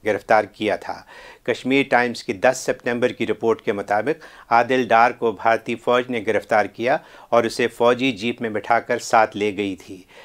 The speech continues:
رپورٹ میں یہ بھی کہا گیا تھا کہ عادل احمد ڈار کا تعلق جیش محمد سے نہیں بلکہ مقامی جہادی تنظیم حزب المجاہدین سے تھا۔ بھارتی جاسوس کلبھوشن جادیو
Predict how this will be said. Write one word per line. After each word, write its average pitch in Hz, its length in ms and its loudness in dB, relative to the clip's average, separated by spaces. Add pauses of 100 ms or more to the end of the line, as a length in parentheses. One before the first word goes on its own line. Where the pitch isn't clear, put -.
(180)
رپورٹ 135 440 0
میں 135 100 0
یہ 120 240 0
بھی 139 140 -4
کہا 120 280 2
گیا 110 260 2
تھا 120 240 -2 (340)
کہ 120 100 4
عادل 127 400 2 (120)
احمد 127 360 -4
ڈار 117 220 4
کا 120 140 -4
تعلق 110 420 0
جیش 107 260 0
محمد 110 460 -4
سے 139 180 -2
نہیں 117 320 -6 (360)
بلکہ 117 260 0
مقامی 120 560 -2
جہادی 110 480 0
تنظیم 113 540 -6
حزب 117 220 -4
المجاہدین 107 680 0
سے 104 180 -2
تھا۔ - 340 -2 (1500)
بھارتی 131 540 2
جاسوس 127 580 2
کلبھوشن 120 680 -2
جادیو 113 460 2